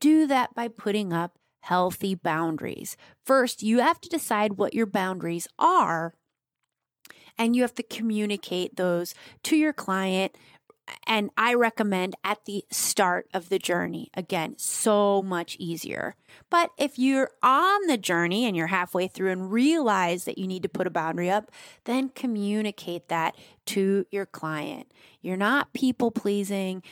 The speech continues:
You're not sacrificing yourself. You're just saying, "This is what I need to serve you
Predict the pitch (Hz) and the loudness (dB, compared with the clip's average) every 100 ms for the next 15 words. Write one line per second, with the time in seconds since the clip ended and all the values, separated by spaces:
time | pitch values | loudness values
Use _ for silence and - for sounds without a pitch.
0 | - - 196 240 - 233 214 214 196 175 | -12 -4 -2 -2 -2 0 0 -2 -6 -4
1 | 170 170 170 165 170 - 165 165 165 - | -4 -6 -6 -6 -6 -4 -2 -2 -4 -8
2 | - - - 220 247 247 233 - 175 165 | -20 -18 -2 0 2 0 -2 -2 -2 -2
3 | 165 - _ _ 269 285 320 320 - - | -6 -12 _ _ 2 4 4 0 -6 -4
4 | 269 233 202 202 214 247 262 254 196 175 | -4 -4 -4 -2 0 0 0 2 0 0
5 | 151 147 - - - 185 170 - - 214 | -2 -6 -16 -14 -4 -2 0 0 2 4
6 | 214 214 185 165 185 180 | 4 2 -2 -4 -2 -2